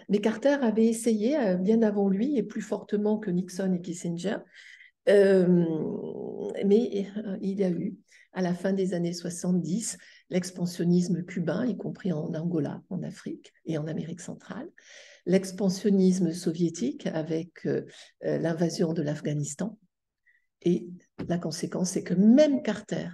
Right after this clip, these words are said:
qui était vraiment prêt à une toute autre politique, est revenu à la réelle politique pure et dure à la fin de son mandat.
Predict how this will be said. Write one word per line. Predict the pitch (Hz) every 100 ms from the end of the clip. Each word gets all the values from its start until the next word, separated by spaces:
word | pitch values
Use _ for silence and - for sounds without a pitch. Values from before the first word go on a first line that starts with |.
| -
qui | -
était | 175 175
vraiment | 202 226 269 294 220
prêt | 196 - 165 175
à | 165
une | 165
toute | 175 175
autre | 170 -
politique, | 147 147 - - - - - _
est | 254 240
revenu | 220 165 147 143 147 - - _ _
à | 196
la | 190 175
réelle | - 160 151 160
politique | - 170 - - 156 -
pure | - -
et | 151
dure | 139 170 170 175
à | 175
la | 156
fin | - 165
de | 170
son | 175 185
mandat. | 185 214 220 -